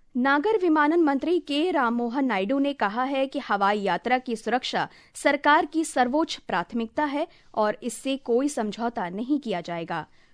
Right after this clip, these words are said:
उड़ान ड्यूटी सीमा, समय सीमा दिशा निर्देशों के कार्यान्वयन पर श्री नायडू ने राज्यसभा को बताया कि सरकार कई उड़ानों के रद्द होने की स्थिति की जांच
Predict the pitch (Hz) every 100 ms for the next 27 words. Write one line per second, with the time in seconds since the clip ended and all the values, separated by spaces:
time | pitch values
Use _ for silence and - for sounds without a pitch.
0 | - 220 214 220 226 214 202 226 214 220
1 | 208 202 - - 208 208 - 214 208 214
2 | 196 - 208 196 190 180 175 220 226 240
3 | 233 214 185 185 185 175 208 247 247 359
4 | - - - 330 349 320 285 349 339 392
5 | 277 202 214 196 185 220 269 240 233 233
6 | 240 254 254 233 190 170 190 202 233 -
7 | - - 254 285 339 247 208 196 233 269
8 | 262 220 185 180 190 208 269 262 - 220
9 | 220 285 247 196 240 208